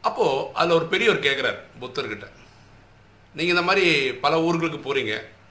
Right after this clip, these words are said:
அதாவது இவங்க அப்பா ராஜ்யம் பண்ற பல ஊர்களுக்கும் இவங்க ந-, போகும்போது போறாங்க, எல்லா இடத்துலயும் இதே மாதிரி தான் வரவேற்பு கிடைக்குதா?" அப்படின்னு புத்தனை பார்த்து கேக்குறாங்க. அப்போ புத்தர் சிரிச்சுட்டே சொல்றார், "நான் ஒரு ஊருக்கு போகும்போது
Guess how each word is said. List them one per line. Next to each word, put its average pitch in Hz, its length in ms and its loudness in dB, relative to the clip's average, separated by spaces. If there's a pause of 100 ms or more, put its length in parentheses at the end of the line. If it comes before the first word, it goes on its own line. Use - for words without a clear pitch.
(160)
அதாவது 151 240 2
இவங்க 151 200 2
அப்பா 160 160 4
ராஜ்யம் 147 360 4
பண்ற 151 240 0
பல 147 200 0
ஊர்களுக்கும் 165 440 -2
இவங்க 180 380 -6
ந-, - 140 -8
போகும்போது 190 400 -2
போறாங்க, 151 460 0 (760)
எல்லா 233 300 8
இடத்துலயும் 214 300 4
இதே 196 240 4
மாதிரி 180 200 2
தான் 175 140 4
வரவேற்பு 156 400 2
கிடைக்குதா?" 123 640 2 (580)
அப்படின்னு 143 360 -2
புத்தனை 143 280 -4
பார்த்து 123 280 -4
கேக்குறாங்க. 113 220 -6 (1900)
அப்போ 208 220 -2
புத்தர் 175 260 -2
சிரிச்சுட்டே 165 360 -4
சொல்றார், 143 240 -4
"நான் 147 180 2
ஒரு 139 140 -2
ஊருக்கு 160 260 -4
போகும்போது 151 840 0